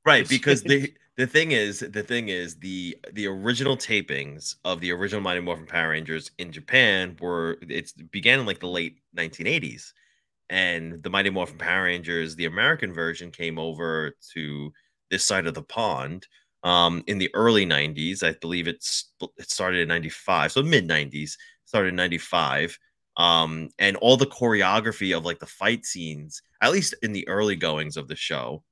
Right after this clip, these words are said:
Speaker 1: were the <laughs> Japanese versions. And everything
Speaker 2: I
Speaker 1: with
Speaker 2: still
Speaker 1: the helm-
Speaker 2: remember those.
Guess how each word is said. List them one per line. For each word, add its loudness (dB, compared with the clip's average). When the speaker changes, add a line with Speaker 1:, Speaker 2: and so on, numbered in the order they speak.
Speaker 1:
were 0
the -6
<laughs> -4
Japanese 2
versions. -2
And 2
everything 6
Speaker 2:
I 0
Speaker 1:
with 2
Speaker 2:
still 6
Speaker 1:
the 4
helm- 6
Speaker 2:
remember 4
those. -4